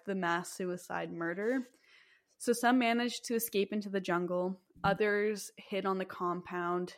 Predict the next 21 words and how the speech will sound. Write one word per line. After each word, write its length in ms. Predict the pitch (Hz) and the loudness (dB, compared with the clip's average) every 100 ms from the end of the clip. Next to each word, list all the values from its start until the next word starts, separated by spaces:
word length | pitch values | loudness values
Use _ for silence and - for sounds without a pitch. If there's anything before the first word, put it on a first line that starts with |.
| - _ | -20 _
and 400 | 185 190 190 185 - - | -4 -2 -4 -6 -10 -12
several 460 | - 202 208 202 | -2 0 2 4
of 400 | 196 185 185 180 | 4 4 0 -10
Jones's 580 | - 185 190 190 180 180 | -4 -2 -2 -2 -8 -4
sons 400 | 285 285 285 277 | 0 2 2 0
were 100 | 233 | -2
in 140 | 220 | -2
Georgetown 680 | 202 190 190 - - 196 196 | 0 0 0 -2 -4 -2 -2
at 160 | 190 185 | -2 -4
the 40 | |
time, 600 | 180 - 185 180 180 185 - _ _ _ _ | -12 -8 -4 -2 -4 -6 -10 _ _ _ _
um, 540 | 185 170 160 160 170 160 _ _ | -2 0 0 -2 -8 -10 _ _
along 300 | 202 190 175 | 0 2 2
with 160 | 180 180 | 0 -4
some 200 | - 185 | -6 -4
other 240 | 185 208 | -2 -4
members 560 | 214 214 226 254 269 247 | -4 -2 -2 0 0 -2
for 140 | - | -6
the 80 | 202 | -4
basketball 480 | 196 - - 240 247 | -2 -2 -4 -4 -4
team. 400 | 247 269 285 | -2 -2 0